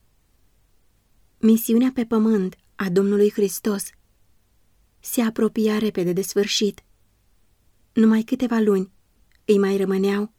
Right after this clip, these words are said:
ca să termine ceea ce venise să facă pentru așezarea împărăției harului său. Totuși, lăcomia omenească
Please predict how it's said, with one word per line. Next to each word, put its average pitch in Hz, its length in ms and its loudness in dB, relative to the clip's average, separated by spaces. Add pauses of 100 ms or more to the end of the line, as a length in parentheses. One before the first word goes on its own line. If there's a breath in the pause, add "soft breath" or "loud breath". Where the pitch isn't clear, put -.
(260)
ca 226 120 -4
să 226 160 -2
termine 220 400 2
ceea 220 360 -4
ce 202 160 -2
venise 202 360 0
să 208 160 -4
facă 208 360 -6
pentru 190 440 -2
așezarea 240 640 -2
împărăției 226 760 0
harului 196 440 -4
său. 202 420 -4 (1300)
Totuși, 208 540 -4 (720)
lăcomia 226 600 0
omenească 226 720 0